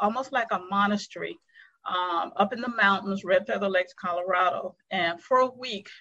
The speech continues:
the first day, we did not, they asked us to surrender our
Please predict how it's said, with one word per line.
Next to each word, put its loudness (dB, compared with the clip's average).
the -4
first 2
day, 6
we -12
did -4
not, 2
they 8
asked 4
us -4
to -8
surrender -4
our 2